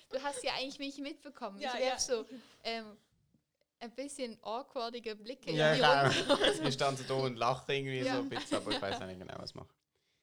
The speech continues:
Speaker 2: Ich find so, ich weiß nicht, ähm, es kommt so mega auf die Situation drauf an. In der Schule ist am schlimmsten.
Speaker 1: Da fand ich's jetzt weniger schlimm.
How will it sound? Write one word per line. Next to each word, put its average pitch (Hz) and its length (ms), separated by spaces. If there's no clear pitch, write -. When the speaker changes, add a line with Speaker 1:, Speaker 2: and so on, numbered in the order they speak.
Speaker 2:
Ich 269 100
find 330 180
so, 311 240
ich 254 160
weiß 277 240
nicht, 339 220
ähm, 240 520
es 269 120
kommt 277 240
so 277 80
mega 262 260
auf 269 60
die - 120
Situation 226 500
drauf 254 200
an. 202 100
In 196 80
der 202 120
Schule 262 300
ist 254 100
am 202 140
schlimmsten. - 760
Speaker 1:
Da 311 160
fand 330 220
ich's - 240
jetzt 254 240
weniger 277 460
schlimm. 262 420